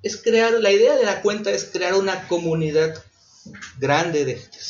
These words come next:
de gente que le gusten los zombies. Es como una especie de base de datos de películas y series,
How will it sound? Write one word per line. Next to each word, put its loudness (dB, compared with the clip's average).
de -8
gente -6
que -4
le -2
gusten -4
los -4
zombies. -4
Es -6
como -2
una 2
especie 0
de -2
base -4
de -4
datos -4
de -2
películas -6
y -12
series, -6